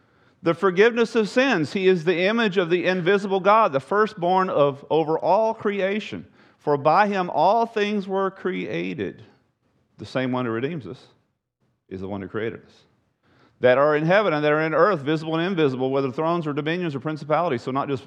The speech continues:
not just things that you can see, tangible things, scientific things, but unscientific, supernatural things. "Principalities, powers, all things are created through him and for him, and he is before all things, and in him all things consist."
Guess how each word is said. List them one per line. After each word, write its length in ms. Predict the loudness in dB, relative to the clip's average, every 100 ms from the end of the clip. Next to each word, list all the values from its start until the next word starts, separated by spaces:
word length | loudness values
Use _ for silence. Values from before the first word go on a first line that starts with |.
| -8
not 220 | -6 -4
just 160 | -4 -6
things 220 | -6 -4
that 120 | -4
you 140 | -4 -6
can 140 | -8
see, 200 | -8 -8
tangible 400 | -6 -8 -8 -12
things, 400 | -10 -12 -14 _ _ _ _ _ _ _
scientific 600 | -6 -4 -4 -6 -8 -8
things, 240 | -8 -8
but 160 | -10 -14 -10
unscientific, 680 | -8 -6 -6 -8 -6 -8 -10 -14 _ _ _
supernatural 540 | -12 -8 -8 -8 -10
things. 220 | -18 -20 _ _ _ _ _ _ -8
"Principalities, 540 | 0 4 4 4 2
powers, 340 | 4 4 4
all 220 | 2 2 2
things 200 | -2 -4
are 100 | -2
created 360 | 0 0 0
through 180 | 0 2
him 280 | 0 -2 -6 -14 -20 _ -2
and 320 | 0 2 0
for 240 | 0 2 2
him, 340 | 2 0 -2
and 280 | -2 -2 0
he 160 | 0 0
is 120 | 0
before 300 | -2 2 4
all 140 | 4
things, 300 | 2 -2 -2
and 240 | -2 -2 -2
in 320 | -2 -2 -2
him 320 | -2 -2 -2
all 400 | -2 0 0 0
things 480 | -4 -6 -6 -6 -10
consist." 1000 | -10 -8 -8 -12 -12 -10 -10 -16 -20